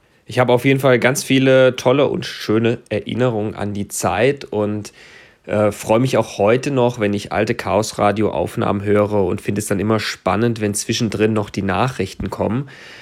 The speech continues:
Äh, da zu hören, was damals so aktuell war, hat,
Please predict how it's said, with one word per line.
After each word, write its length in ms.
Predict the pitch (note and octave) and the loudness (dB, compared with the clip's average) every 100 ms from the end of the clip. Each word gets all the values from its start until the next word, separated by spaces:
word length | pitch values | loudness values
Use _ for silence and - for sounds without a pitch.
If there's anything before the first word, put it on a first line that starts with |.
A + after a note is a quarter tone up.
| - | -10
Äh, 360 | - G#2 G#2 G#2+ B2+ | 0 2 2 0 0
da 180 | G#2+ G#2 | 2 2
zu 200 | - G2+ | 0 2
hören, 280 | G#2+ A#2+ G#2+ | 4 4 2
was 280 | A2+ - | 0 -2
damals 500 | - A2 A#2 B2 A#2 | -2 2 4 4 2
so 140 | - A2 | 0 -2
aktuell 500 | A2 - - G2+ B2 | -2 -4 -2 0 2
war, 560 | B2 A#2+ A#2+ A#2+ - | 2 2 0 -2 -6
hat, 300 | A2 - - | -6 -6 -12